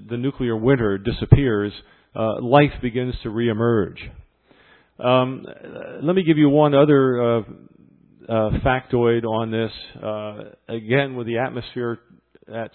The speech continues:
something like fifteen hundred degrees centigrade from something like this, in an event of this size, the Chicxulub impact, about, it, it's thought that about one meter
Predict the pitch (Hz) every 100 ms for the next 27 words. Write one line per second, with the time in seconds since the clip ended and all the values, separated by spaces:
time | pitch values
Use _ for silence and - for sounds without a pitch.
0 | - 127 120 110 113 - 135 - 123 113
1 | 120 110 101 104 - 127 131 101 101 104
2 | 104 - 117 110 104 104 101 110 101 -
3 | - - - - _ - - 139 143 127
4 | 123 165 127 117 160 - - 110 95 90
5 | 92 104 - 98 - - 113 101 95 92
6 | 104 98 104 95 95 - - - - 113
7 | 139 143 131 - - 110 - 120 - -
8 | 127 127 117 107 101 127 117 110 120 151
9 | 151 123 123 135 104 82 95